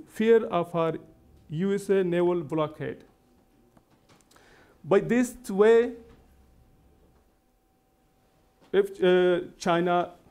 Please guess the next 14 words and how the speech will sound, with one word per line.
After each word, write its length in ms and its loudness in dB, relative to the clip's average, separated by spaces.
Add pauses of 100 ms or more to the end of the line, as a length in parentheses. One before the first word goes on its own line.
(180)
supply 580 -4 (960)
oil 360 -2 (500)
from 200 -6
Strait 200 -10
of 80 -12
Hormuz 540 -4
to 140 -12
China, 600 -6
it's 160 -18
take 360 -2 (960)
fourteen 720 0
thousand 520 -6
five 300 -8
hundred. 520 -6